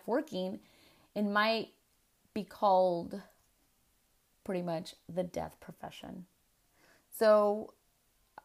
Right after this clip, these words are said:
a young boy turns into a young man, gets married, and they want to be able to provide as much as possible for their kids and their wives, right?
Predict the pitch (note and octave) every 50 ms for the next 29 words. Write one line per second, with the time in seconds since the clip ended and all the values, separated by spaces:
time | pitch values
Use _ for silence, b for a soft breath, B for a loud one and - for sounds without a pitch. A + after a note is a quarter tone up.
0 | _ _ - G3+ G#3+ G#3+ B3 C4+ C#4+ C#4 A3+ - - - G3 G3 G3+ F#3+ F3+ F3+
1 | F#3 F#3 F3+ F3 G3 G3+ G3+ - _ _ _ _ _ _ _ _ _ _ - F#3+
2 | F#3 F#3+ F#3 F#3+ F#3 F#3+ G3 G3 - - F#3+ F#3+ F#3+ G3 - - - F3+ F#3 F#3+
3 | G3 F3+ F#3 F#3 F#3+ F#3 F#3 F3+ F3 E3+ E3 E3 E3+ E3+ E3+ - - - - -
4 | - F#3+ G3+ G#3 - - - G#3 G#3 G3 F#3+ F#3+ F#3+ F#3 F3+ F3 E3+ E3 E3 F3
5 | - - - b b b b b b b b - G3+ G3+ F#3+ G#3+ A#3+ C4 B3 B3
6 | B3 A#3+ A3+ A3+ A#3 A3+ A#3 A3 F#3+ G3 G3 F#3+ F#3+ F#3+ G#3 G#3 - - F#3 F3
7 | E3+ F#3 F3+ F3 F3 F3 F3+ F3+ F#3+ - - - F#3+ F#3+ - _ _ _ _ _
8 | _ _ _ _ _ F3 F#3 F3+ E3+ - - - F#3+ G3 G#3 G#3 A3 A#3 A#3+ G#3+
9 | A3 - G#3 - - - F3+ F3+ - - - F#3 F3+ F3 F3 F3+ F3+ b b b
10 | b b b b b _ - F#3 F#3 F#3+ F#3+ F#3 F3+ F3+ - - - - _ _
11 | _ _ _ _ _ - - - F#3+ F#3 F#3 - - E4+ D#4 A3+ G3+ - - F#3+
12 | F#3+ F#3 F#3 F#3+ G#3+ C4 D4+ B3 - - - F3+ - - F3+ F3+ G3 B3+ C#4